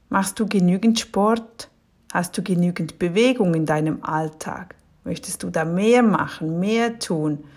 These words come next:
Sitzt du zu viel oder stehst du den ganzen Tag? Dann auch deine Ernährung. Wie ernährst du dich? Gesund oder könnte man das besser machen? Hast du da Schwachpunkte? Trinkst du genügend?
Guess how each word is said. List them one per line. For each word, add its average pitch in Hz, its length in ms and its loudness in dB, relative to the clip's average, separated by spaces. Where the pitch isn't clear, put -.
Sitzt - 640 -2
du 208 140 -2
zu 202 240 -4
viel 160 280 -4
oder 180 180 -2
stehst 240 520 0
du 220 60 -6
den 196 180 -2
ganzen 175 540 -4
Tag? 139 340 -8
Dann 196 160 4
auch 202 180 4
deine 196 280 6
Ernährung. 190 840 4
Wie 190 140 0
ernährst 202 600 2
du 214 60 0
dich? 160 500 -4
Gesund 226 760 4
oder 165 200 -2
könnte 165 340 -4
man 165 200 -6
das 151 200 -6
besser 233 380 4
machen? 196 800 0
Hast - 220 -8
du 165 40 -2
da - 300 -10
Schwachpunkte? 208 1200 -2
Trinkst 254 480 4
du 214 100 -2
genügend? 202 880 0